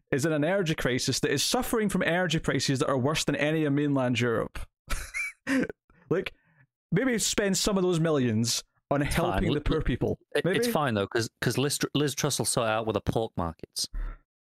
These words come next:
Speaker 1: <laughs>
Speaker 2: That's a deep reference. Uh, that's, that's an eight-year-old reference. For anyone who, who is
Speaker 1: Hmm.
Speaker 2: unaware, just Google Liz Truss pork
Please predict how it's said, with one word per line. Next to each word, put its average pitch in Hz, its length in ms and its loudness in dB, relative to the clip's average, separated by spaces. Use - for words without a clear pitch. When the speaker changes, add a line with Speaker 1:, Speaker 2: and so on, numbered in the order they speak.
Speaker 1:
<laughs> - 80 0
Speaker 2:
That's 139 160 -2
a 117 60 -2
deep 104 380 -4
reference. 107 480 -4
Uh, 127 180 0
that's, 143 260 -4
that's - 160 -2
an - 120 -2
eight-year-old 117 520 0
reference. 107 560 -4
For 143 80 0
anyone 117 400 0
who, 120 160 0
who 113 160 -2
is 117 120 0
Speaker 1:
Hmm. 135 260 0
Speaker 2:
unaware, 107 380 0
just 135 180 -4
Google 123 240 0
Liz 113 260 0
Truss - 220 -4
pork - 320 -4